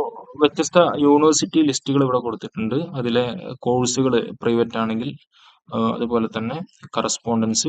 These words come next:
ഡിസ്റ്റൻസ്, അങ്ങനെ കോഴ്സുകൾ കൊടുത്തിട്ടുണ്ട്. അതിന് അംഗീകാരം കൊടുത്തിട്ടുള്ള യൂണിവേഴ്സിറ്റിന്റെ ഓ-, ഓർഡറിന്റെ നമ്പർ, അതുപോലെ തന്നെ അതിന്റെ ഡേറ്റ് ആണ് ഈ സൈഡിൽ കൊടുത്തിട്ടുള്ളത്. അതുപോലെ തന്നെ ഏത് വിഷയത്തിലേക്കാണ് ഈക്വലൻസി നൽകിയിട്ടുള്ളത് എന്ന് കൊടുത്തിട്ടുണ്ട്. അപ്പോ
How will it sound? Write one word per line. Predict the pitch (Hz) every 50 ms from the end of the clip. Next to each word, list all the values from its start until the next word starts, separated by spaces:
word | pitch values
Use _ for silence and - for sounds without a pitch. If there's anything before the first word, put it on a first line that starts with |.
| 180 156
ഡിസ്റ്റൻസ്, | 123 110 - - - 117 110 -
അങ്ങനെ | 131 139 151 147
കോഴ്സുകൾ | 151 151 147 - 143 151
കൊടുത്തിട്ടുണ്ട്. | 139 127 - - - 95 - 104 104 110 - -
അതിന് | 147 151 170 175 185 180 - - - _ _ - - - - _ _ _ _
അംഗീകാരം | 139 143 151 160 165 160 165 160 165 160
കൊടുത്തിട്ടുള്ള | 147 147 127 - 120 113 120 117 123 135
യൂണിവേഴ്സിറ്റിന്റെ | 143 139 127 127 127 123 120 - 123 - - 123 127 131 127 117 123
ഓ-, | 123 127 131 131 131 135
ഓർഡറിന്റെ | 135 131 135 131 135 123 120 117 113 127
നമ്പർ, | 151 156 127 117 113 120 123
അതുപോലെ | 117 113 113 110 107
തന്നെ | 110 113 117 117
അതിന്റെ | 113 113 117 117 123 113 98 120
ഡേറ്റ് | - 110 113 113 113 - - 120
ആണ് | 110 113 123 139
ഈ | 139 139 120
സൈഡിൽ | 120 120 120 120 127
കൊടുത്തിട്ടുള്ളത്. | 120 131 123 - 135 - - 120 117 107
അതുപോലെ | 110 123 123 127 127 123 120
തന്നെ | - 135 139
ഏത് | 135 135 143 143 156 160 - _ _ _ _ _ _ _ _ _ -
വിഷയത്തിലേക്കാണ് | 139 - 151 147 147 151 - 131 123 117 113 - 120 117 117 127 185 - - _ _ _ _ _ _ _ _ _ _ _ _ _ _ _ _ _ _ - - _ - -
ഈക്വലൻസി | 147 143 135 - - 143 139 143 139 135 - - 139 - -
നൽകിയിട്ടുള്ളത് | 139 127 123 120 123 131 127 127 117 117 110 123
എന്ന് | 127 123 120 120
കൊടുത്തിട്ടുണ്ട്. | 117 113 104 120 - 113 -
അപ്പോ | - - 147